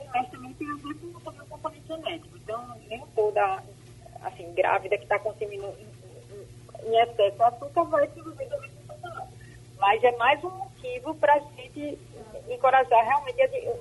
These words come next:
uma dieta saudável. Como o doutor Diego falou, isso vai repercutir também no, no, né? Então, a gente sempre encoraja o, a diminuição do, do consumo de carboidratos e dos açúcares refinados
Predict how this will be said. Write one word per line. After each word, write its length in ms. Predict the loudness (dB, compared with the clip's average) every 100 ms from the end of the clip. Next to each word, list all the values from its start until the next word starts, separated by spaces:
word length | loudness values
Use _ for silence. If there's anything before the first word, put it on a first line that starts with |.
| -10 -16 -2
uma 100 | 2
dieta 240 | 4 4
saudável. 580 | 2 2 4 4 4 -4
Como 140 | -6 -6
o 40 |
doutor 260 | -6 -4 -6
Diego 280 | -4 -6 -6 2
falou, 500 | 2 2 0 -2 -2 -12 -20 -20 -20 -20 -20 -18 -14 -12
isso 200 | -6 2
vai 140 | 4
repercutir 580 | 4 4 2 0 -6 -2
também 380 | 0 2 -2 -2
no, 100 | -4
no, 800 | -4 -8 -18 -18 -20 -20 -20 -18
né? 220 | -16 -16
Então, 320 | -10 -6 -2
a 80 | -4
gente 520 | -4 -10 -10 -10 -12 -2
sempre 320 | 0 0 -6
encoraja 580 | -2 4 6 6 2 0 -6 -12 -14 -18 -20 -20 -20 -12
o, 240 | -12 -2
a 80 | 0
diminuição 440 | 0 -6 -10 -12 -6
do, 260 | -6 -6 -8
do 120 | -8 -4
consumo 520 | -4 -6 -8 -12 -14
de 80 | 0
carboidratos 1040 | 0 2 2 6 6 8 6 4 -2 -14 -18 -20 -20 -20 -20 -20 -20 -18
e 80 | -14
dos 180 | 2 4
açúcares 400 | 4 2 -2 -2
refinados 640 | -6 -4 -4 -2 -4